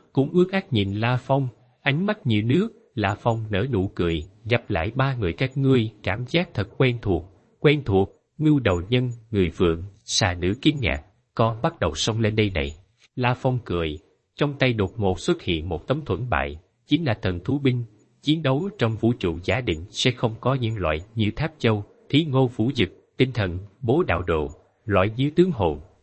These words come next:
tướng giáp giúp thực lực tăng lên cũng không có nốt, La Phong vẫn chỉ có thân thể giới chủ, y như các giới chủ thiên tài khác trong vũ trụ gia định,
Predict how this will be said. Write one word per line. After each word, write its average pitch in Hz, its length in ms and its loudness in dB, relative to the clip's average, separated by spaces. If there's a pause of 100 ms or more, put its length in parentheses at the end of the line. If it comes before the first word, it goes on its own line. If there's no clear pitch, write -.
(200)
tướng 175 200 6
giáp 185 280 0
giúp 196 200 2
thực - 200 0
lực - 240 0
tăng 120 220 0
lên 120 300 2 (120)
cũng 113 220 0
không 107 300 -2
có 117 140 -2
nốt, 139 240 2 (360)
La 120 160 0
Phong 120 360 -2
vẫn 101 220 -2
chỉ 107 180 2
có 160 140 0
thân 123 240 2
thể 95 120 0
giới 139 260 2
chủ, 98 320 -2 (360)
y 147 160 -2
như 135 320 4
các 170 220 0
giới 196 180 6
chủ - 200 2
thiên 123 240 0
tài 80 160 0
khác 151 380 -2
trong 117 160 2
vũ 117 200 2
trụ 92 220 -2
gia 127 140 0
định, 85 260 -4